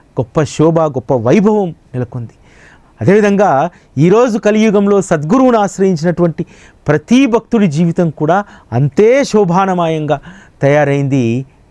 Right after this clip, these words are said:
రాముడి యొక్క నామం ఎంత గొప్పదంటే, రామనామంతోటి సకల పాపాలు, సకల దోషాలు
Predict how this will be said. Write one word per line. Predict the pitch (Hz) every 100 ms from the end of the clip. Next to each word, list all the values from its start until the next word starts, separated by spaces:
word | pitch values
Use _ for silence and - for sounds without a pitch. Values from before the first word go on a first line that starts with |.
| _ -
రాముడి | 123 139 247 311 294
యొక్క | 285 - 262
నామం | 175 107 131 240 294 233
ఎంత | 180 185
గొప్పదంటే, | 131 - 160 127 - 110 208 339 _ _ _ _ _ _ -
రామనామంతోటి | 104 120 156 262 294 269 240 226 214 190 196 175 202 131 147 202 - _ _
సకల | - - 147 - 208
పాపాలు, | 208 208 214 233 240 254 254
సకల | - 160 185 202
దోషాలు | 170 196 202 208 214 214